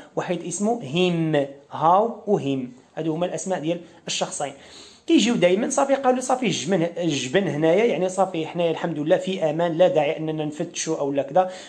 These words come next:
كينوضوا بلاتي عليهم، كيجيو كذا، كياكلوا، كيرجعوا في حالهم صافي. وجاو بناو، جاو سكنوا حدا ديك الاخر، قالوا بلا ما نمشيو للدار سكنوا حدا ديك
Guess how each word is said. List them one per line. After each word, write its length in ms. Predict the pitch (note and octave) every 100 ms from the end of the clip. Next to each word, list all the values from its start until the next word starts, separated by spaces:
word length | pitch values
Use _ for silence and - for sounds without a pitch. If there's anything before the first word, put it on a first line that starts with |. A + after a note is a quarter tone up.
| -
كينوضوا 380 | C#4+ F#3 D#3+ D3+
بلاتي 580 | C3+ C#3+ D3 D3 D3
عليهم، 380 | D3 D3+ C#3+ F3+
كيجيو 560 | D3 D3 C3+ C3 F3+ D#3+
كذا، 300 | C#3+ D3 E3+
كياكلوا، 460 | E3 D3 D3 F3
كيرجعوا 400 | E3+ D3 C3+ C#3+
في 80 | C#3
حالهم 280 | - D3 F#3 F#3 - -
صافي. 400 | - E3 - G3+ - -
وجاو 300 | E3 F3+ C4+
بناو، 440 | E3+ E3+ F#3 F#3+ - - -
جاو 300 | D3 G3 A3
سكنوا 400 | G#3 G3+ G3+ G#3
حدا 200 | G#3 F3
ديك 200 | F#3 F3
الاخر، 220 | F#3+ E3+
قالوا 240 | F3 A#3 A3
بلا 120 | E3+
ما 120 | G3+
نمشيو 260 | G3 - F#3
للدار 260 | D3 F3+
سكنوا 400 | G3 - - G3 G3+
حدا 220 | - F3
ديك 220 | F#3 -